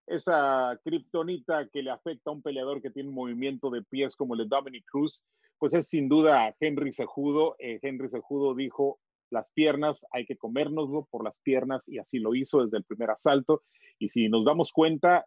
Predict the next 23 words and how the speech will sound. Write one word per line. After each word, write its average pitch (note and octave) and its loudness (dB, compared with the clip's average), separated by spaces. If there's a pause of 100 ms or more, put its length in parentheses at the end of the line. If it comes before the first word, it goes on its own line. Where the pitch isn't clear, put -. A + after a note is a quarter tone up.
eh, G#2 -4
para A2 -2
final C#3+ -2
de B2 -2
este C3+ -6 (460)
segundo C#3 0
as-, B2 -8
del B2+ -4
primer C3 -2
asalto, D3 0
ya C#3 -2
veíamos C3+ -2
un C3+ -6
Dominic C3+ -4
Cruz C#3+ -6 (320)
ligeramente C#3+ 2
mermado B2 2
de A#2 -2
las A2 -8
piernas, A#2+ -4
ya C3+ -2
caminaba B2 0
menos, B2+ -4